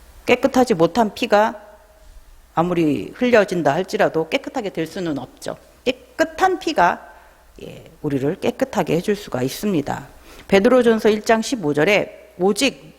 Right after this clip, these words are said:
너희를 부르신 거룩한 이처럼 너희도 모든 행실에 거룩한 자가 되라." 십팔 절, 십구 절에 "너희가 알거니와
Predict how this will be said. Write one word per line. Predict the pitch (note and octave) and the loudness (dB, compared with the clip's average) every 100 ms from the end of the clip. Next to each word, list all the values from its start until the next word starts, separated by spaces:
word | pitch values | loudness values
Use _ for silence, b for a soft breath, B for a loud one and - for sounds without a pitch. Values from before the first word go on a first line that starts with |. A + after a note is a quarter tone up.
| _ - | _ -2
너희를 | D3+ G#3+ C#4+ A3+ A#3 A3+ | 4 4 4 4 2 0
부르신 | E3+ E3 C#4 A#3+ D3+ B B B | -4 -2 -2 -2 -4 B B B
거룩한 | - D#3+ F#3+ C#4 C#4+ C4+ G#3+ | -6 2 4 4 0 -2 -2
이처럼 | F#3+ - - G3+ D#3 G#3+ G#3+ C3+ - - _ _ | -2 -12 -6 0 2 4 2 -2 -10 -20 _ _
너희도 | C#3 D3 F#3+ F3 A#3+ F3+ - | -4 -4 -2 0 0 0 -4
모든 | D3 A3 B3+ C4+ B3 | -6 -4 -4 -4 -4
행실에 | C#4 C#4+ C#4+ G#3+ C4+ D4+ - - - | -2 -2 -2 0 0 0 -10 -20 -8
거룩한 | - F#3 A3 G#3+ C4+ C#4 | 2 4 2 0 -2 -2
자가 | G#3+ C#3 G#3+ D#4+ - - - | -2 -2 -2 -2 -10 -20 -18
되라." | D#3+ B2 A2 - _ _ _ _ _ _ b b b b b _ _ _ _ - | -14 -12 -12 -16 _ _ _ _ _ _ b b b b b _ _ _ _ -20
십팔 | - - E3+ | -12 -4 -4
절, | E3 | -2
십구 | D#3+ A3+ D#3+ | -4 -2 0
절에 | D#3 D#3 C#4 D4+ - - | 2 4 4 0 -10 -8
"너희가 | C#3+ E3 F#3 A3+ - C#3+ | 2 4 4 2 2 -2
알거니와 | C3+ C#3 F3 C#3 D3 G#3 G3 C#3+ - | -4 0 0 0 2 2 2 0 -6